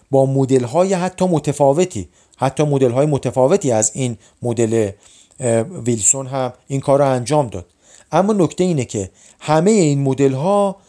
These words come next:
در نهایت قابل تقلیل به مدل های سطح فردی و سطح ژنی هستن.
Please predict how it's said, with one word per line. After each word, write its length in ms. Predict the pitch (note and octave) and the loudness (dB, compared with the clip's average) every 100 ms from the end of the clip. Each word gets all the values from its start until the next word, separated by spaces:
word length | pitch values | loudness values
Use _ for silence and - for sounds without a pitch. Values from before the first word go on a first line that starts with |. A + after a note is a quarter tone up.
| _ _ | _ _
در 180 | D#3 D3+ | 2 2
نهایت 460 | D#3 C#3+ D#3 G3 F#3+ | 2 0 2 2 2
قابل 360 | D3 C#3 C3+ C#3 | 2 2 2 0
تقلیل 760 | C3+ C#3 C3+ C#3+ F#3+ A3+ A3 - _ _ - | -2 -2 -2 -2 -2 0 -2 -8 _ _ -2
به 200 | C#3 D3+ | 2 4
مدل 380 | C#3 C#3 C3 B2+ | 4 2 2 2
های 260 | D3 E3+ | 2 0
سطح 320 | C3 C#3 B2 B2+ | 0 -2 -4 -6
فردی 440 | C#3 B2 A#2 D3 | -2 -2 -2 -2
و 60 | F3 | -2
سطح 300 | C#3 B2 B2 | -2 -2 -4
ژنی 500 | A#2 A#2+ C3+ C#3 B2+ | -2 -2 -2 -4 -2
هستن. 500 | C3+ C#3+ - F#2+ | 2 2 2 -4